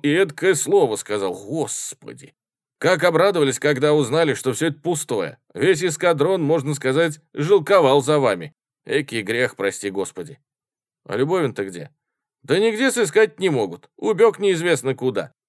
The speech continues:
Люди думают, не порешил ли с собой. Совсем с ума спятил человек. Господин вахмистр довольный. Говорит, так ему и надо. Бог его покарал за то, что он сицилистом был». «Так и не нашли, говоришь, Любовина?» сказал Саблин, вынимая изо рта закуренную было папиросу.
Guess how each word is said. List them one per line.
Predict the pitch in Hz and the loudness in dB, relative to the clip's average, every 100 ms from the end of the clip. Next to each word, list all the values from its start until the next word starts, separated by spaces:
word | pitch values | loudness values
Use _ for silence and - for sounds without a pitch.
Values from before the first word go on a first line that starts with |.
| _ - | _ -4
Люди | 151 262 214 | 0 0 0
думают, | 151 240 226 220 147 | 0 2 4 2 0
не | 208 | -4
порешил | 160 214 220 156 185 233 | 2 2 2 0 0 0
ли | 220 | 0
с | - | 0
собой. | 220 165 131 165 - _ _ | 2 4 4 2 -2 _ _
Совсем | 104 123 143 160 | -4 -2 0 0
с | 135 | 0
ума | 123 113 | -2 -2
спятил | - 104 95 90 | -2 -4 -4 -8
человек. | 95 95 87 76 _ _ _ - | -4 -4 -4 -10 _ _ _ -8
Господин | 113 - 240 277 226 | -4 2 4 4 4
вахмистр | 247 202 156 135 110 | 4 2 -2 -2 0
довольный. | 131 131 170 135 - - | 2 4 2 0 -4 -6
Говорит, | 170 214 151 | 2 2 4
так | 196 151 | 0 0
ему | 165 165 | -2 0
и | 156 | 0
надо. | 120 123 95 - _ | 2 0 -2 -8 _
Бог | 170 208 175 | 2 4 4
его | 165 165 - | 2 2 4
покарал | 147 - 151 165 117 | 0 2 4 4 2
за | 113 | 0
то, | 127 131 | 0 -2
что | - 127 | 0 2
он | 131 104 - | 2 0 -6
сицилистом | - 147 - 170 180 123 - - 101 101 | -10 -8 -6 -6 -6 -6 -8 -6 -6 -4
был». | 92 - _ _ | -6 -8 _ _
«Так | - 107 113 | -8 -6 -4
и | 127 | -4
не | 131 | -2
нашли, | 127 - 180 | -2 -4 -4
говоришь, | 190 202 170 139 | 0 0 0 -4
Любовина?» | 165 139 113 90 82 78 - | -6 -2 -4 -4 -12 -16 -20
сказал | - - 95 90 | -16 -12 -8 -10
Саблин, | - 123 135 135 101 | -6 -4 -2 -2 -4
вынимая | 98 98 95 95 92 | -8 -8 -6 -6 -8
изо | 90 90 87 | -8 -8 -8
рта | 85 117 | -2 -2
закуренную | 101 87 107 104 101 101 | -2 -8 -6 -6 -4 -6
было | 92 95 95 | -6 -8 -8
папиросу. | 98 117 107 82 - | -8 -6 -6 -8 -16